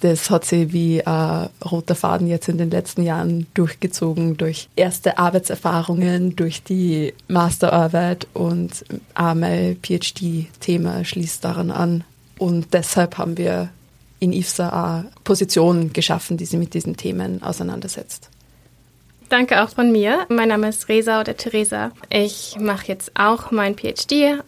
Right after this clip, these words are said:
Speaker 2: an der Forstpolitik, aber in der Uni Freiburg. Das heißt, ich promoviere da jetzt aber nicht zum Thema Gender direkt. Und das war bei mir vielleicht ein bisschen anders. Ich habe erst Umweltwissenschaften studiert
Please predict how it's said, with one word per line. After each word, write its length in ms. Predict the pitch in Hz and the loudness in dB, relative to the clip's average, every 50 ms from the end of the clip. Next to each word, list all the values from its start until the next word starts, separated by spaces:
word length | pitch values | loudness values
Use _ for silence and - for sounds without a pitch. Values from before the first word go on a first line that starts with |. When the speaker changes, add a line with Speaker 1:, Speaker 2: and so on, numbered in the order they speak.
| _ - | _ -4
Speaker 2:
an 140 | 196 196 196 | -2 0 0
der 100 | 196 202 | -2 -2
Forstpolitik, 720 | - 240 247 247 - - 240 240 240 254 247 240 - - | 0 0 -2 0 0 -2 -2 0 0 0 -2 -2 -2 -2
aber 160 | 190 190 190 | -2 0 0
in 80 | 190 196 | 0 -2
der 180 | 190 185 - | -2 -2 -4
Uni 200 | - 202 196 196 | -4 -4 -4 -6
Freiburg. 540 | 190 - - 269 285 302 277 - 226 233 240 - _ _ _ _ | -8 -4 0 2 2 2 2 0 -2 -4 -4 -8 _ _ _ _
Das 160 | 220 208 - | -6 0 2
heißt, 400 | 226 208 208 208 202 - - - - | 4 4 2 2 -2 -8 -10 -8 -8
ich 140 | 208 - | -8 -8
promoviere 520 | - - 226 214 214 208 233 269 302 285 269 | -8 -8 -4 -4 -2 0 2 2 4 4 4
da 80 | 262 | 2
jetzt 340 | 254 247 247 247 - - - | 2 0 -2 -2 -6 -2 -2
aber 180 | - 202 208 208 | 0 0 2 2
nicht 280 | 214 226 226 - - | 2 0 0 -4 -2
zum 260 | - 277 262 262 254 254 | 0 2 2 2 0 0
Thema 480 | - - 269 262 254 254 247 247 247 247 - _ _ _ _ _ - | 0 0 2 2 4 2 2 0 -2 -4 -8 _ _ _ _ _ 0
Gender 420 | - 240 254 277 294 302 294 285 | 2 2 2 2 2 2 2 2
direkt. 500 | 285 277 254 254 262 277 277 - _ 208 | 2 2 2 2 2 2 0 -4 _ -8
Und 140 | 202 196 190 | -8 -8 -10
das 120 | - - | -8 -6
war 100 | 208 202 | -4 -2
bei 120 | 202 208 208 | -2 0 2
mir 360 | 214 220 226 220 220 214 208 | 4 4 4 4 4 0 0
vielleicht 300 | - 220 220 220 214 - | -2 -4 -6 -6 -6 -6
ein 100 | 226 220 | -6 -6
bisschen 220 | 214 - - 226 - | -4 -6 -6 -4 -2
anders. 400 | 240 254 262 269 269 269 - - | 0 0 0 0 -2 -4 -6 -8
Ich 80 | - - | -8 -12
habe 120 | 214 - - | -10 -6 -4
erst 360 | 190 196 196 - - - - _ | -4 -4 -4 -6 -8 -8 -10 _
Umweltwissenschaften 840 | - 302 320 320 277 254 240 247 - 254 247 - 247 247 - - | 0 2 4 4 4 4 2 0 0 -2 0 0 0 -2 0 -4
studiert 500 | 240 - - 226 - 220 214 220 220 - | -6 -4 -4 -2 -2 -2 -2 -2 -4 -8